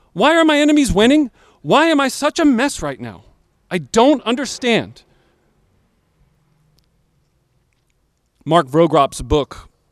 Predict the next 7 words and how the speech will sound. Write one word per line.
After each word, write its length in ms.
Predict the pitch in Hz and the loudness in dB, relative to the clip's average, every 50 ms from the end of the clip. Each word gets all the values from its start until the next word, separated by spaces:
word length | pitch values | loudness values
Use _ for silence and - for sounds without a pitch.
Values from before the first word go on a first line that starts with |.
| _ _ _ _ _ _ _ _ _ _ _ _ _ _ _ _ | _ _ _ _ _ _ _ _ _ _ _ _ _ _ _ _
on 220 | - 147 156 147 139 | -2 0 0 0 2
lament 520 | 127 131 143 156 156 139 113 _ - - _ _ _ | 2 2 2 0 0 -2 -6 _ -18 -20 _ _ _
says, 560 | - - - 156 139 131 123 117 - - - _ _ _ _ _ _ _ _ _ _ _ _ _ _ _ | -18 -8 -6 -4 -4 -4 -6 -8 -12 -14 -16 _ _ _ _ _ _ _ _ _ _ _ _ _ _ _
"To 180 | - - - 196 | -12 -10 -10 -8
cry 500 | - - - 208 196 220 247 254 254 233 - _ | -10 -4 -4 -2 -2 -2 -2 -4 -4 -6 -8 _
is 480 | 170 170 156 143 - - - - - | -4 -4 -4 -6 -8 -14 -18 -16 -8
human, 520 | 220 220 240 226 190 147 117 104 104 110 | 0 4 4 6 4 4 2 -2 -10 -14